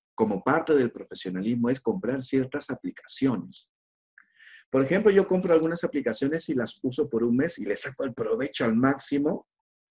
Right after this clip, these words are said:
¿no? Le saco el provecho al máximo. No sé, a ver si ustedes opinan, eh, ya al final de la clase me comentan si es bueno hacer un grupo de WhatsApp para la clase, ya.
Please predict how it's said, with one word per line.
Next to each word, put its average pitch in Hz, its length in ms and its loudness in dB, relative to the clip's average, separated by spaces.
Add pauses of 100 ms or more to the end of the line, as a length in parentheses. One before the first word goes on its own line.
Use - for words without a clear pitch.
(280)
¿no? 117 120 0
Le 117 80 -2
saco 156 240 2
el - 80 4
provecho 127 360 0
al 156 100 2
máximo. 151 720 -2 (560)
No 170 200 2
sé, 220 260 8
a 117 80 2
ver 170 120 8
si 139 120 2
ustedes 165 420 4
opinan, 147 500 0 (420)
eh, 104 240 -2
ya 135 160 6
al 139 100 4
final 120 280 2
de 135 60 2
la 127 140 2
clase 123 220 -2
me 127 120 0
comentan 117 380 -2
si 107 280 -4
es 117 140 -2
bueno 131 220 4
hacer 117 200 -2
un 117 60 2
grupo 117 300 -2
de 101 80 0
WhatsApp 104 600 -4
para 90 220 -6
la 90 160 -6
clase, 98 560 -4
ya. 90 120 -8